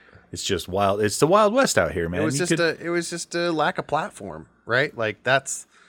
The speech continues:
Speaker 2: there was no platform for
Speaker 1: Yeah.
Speaker 2: the, for the regular Joe
Speaker 1: Exactly.
Speaker 2: to get
Speaker 1: And
Speaker 2: out
Speaker 1: now
Speaker 2: there and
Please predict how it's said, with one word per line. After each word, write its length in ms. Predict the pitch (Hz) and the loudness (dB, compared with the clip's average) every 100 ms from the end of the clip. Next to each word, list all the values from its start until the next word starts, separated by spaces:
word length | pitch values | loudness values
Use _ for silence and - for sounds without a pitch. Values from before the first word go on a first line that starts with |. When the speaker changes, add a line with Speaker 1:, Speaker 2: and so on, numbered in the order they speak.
| _ - | _ -8
Speaker 2:
there 80 | |
was 120 | 127 143 | -6 -2
no 100 | 165 | -4
platform 680 | - 139 135 - 101 92 | 4 4 4 -2 -8 -8
for 120 | 90 131 | 4 6
Speaker 1:
Yeah. 180 | 110 | 6
Speaker 2:
the, 400 | - - - 98 - | 4 -8 -10 -10 -6
for 160 | 120 | -6
the 80 | 120 | -2
regular 340 | 123 127 120 120 | -2 0 -2 -4
Joe 640 | - 113 120 92 95 117 - | 0 2 2 2 -2 -8 -4
Speaker 1:
Exactly. 520 | 104 95 110 120 104 92 | -2 2 4 4 4 2
Speaker 2:
to 40 | |
get 100 | 110 | 4
Speaker 1:
And 100 | 110 | 4
Speaker 2:
out 80 | 113 | 6
Speaker 1:
now 20 | 110 | 6
Speaker 2:
there 180 | 107 104 | 4 0
and 260 | 104 101 | -4 -10